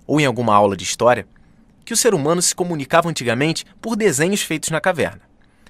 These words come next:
Essa era uma maneira de comunicação, mas que era muito limitada, pois exigia que os seres humanos estivessem nessa caverna para ver essas mensagens. Com a evolução disso, surgiram as linguagens, surgiram os idiomas, mas mesmo assim, essa limitação física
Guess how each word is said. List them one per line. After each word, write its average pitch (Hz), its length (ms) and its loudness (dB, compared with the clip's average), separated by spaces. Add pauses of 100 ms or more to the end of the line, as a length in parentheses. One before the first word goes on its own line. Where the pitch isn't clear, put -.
(120)
Essa - 200 2
era - 40 2
uma 240 120 4
maneira 143 280 2
de - 100 -6
comunicação, 180 600 0 (380)
mas 196 120 -4
que - 60 2
era 247 100 4
muito 160 240 -2
limitada, 156 520 0 (200)
pois 151 160 0
exigia 180 560 0 (140)
que - 80 -10
os 117 60 -4
seres - 300 -4
humanos 185 420 0 (100)
estivessem 202 560 0
nessa 143 220 -4
caverna 175 440 0 (140)
para 226 160 6
ver 165 240 4
essas 147 240 0
mensagens. - 580 -8 (600)
Com 320 180 4
a 220 60 8
evolução 127 420 2
disso, 156 320 -4 (180)
surgiram 180 480 2
as 190 120 4
linguagens, 143 840 2
surgiram 131 440 -4
os 131 140 -2
idiomas, 143 600 0 (240)
mas 120 180 0
mesmo 170 300 0
assim, 175 280 2 (160)
essa 127 220 2
limitação 151 460 -2
física 175 560 -4